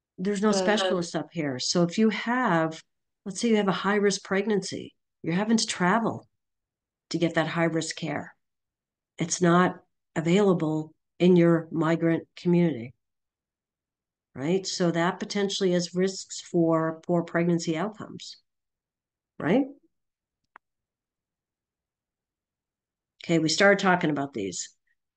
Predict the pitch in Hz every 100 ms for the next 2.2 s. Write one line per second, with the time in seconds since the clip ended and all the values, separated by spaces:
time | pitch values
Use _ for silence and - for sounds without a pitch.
0 | _ _ - 247 262 269 233 220 202 180
1 | 147 151 - - - 202 202 185 202 170
2 | 147 127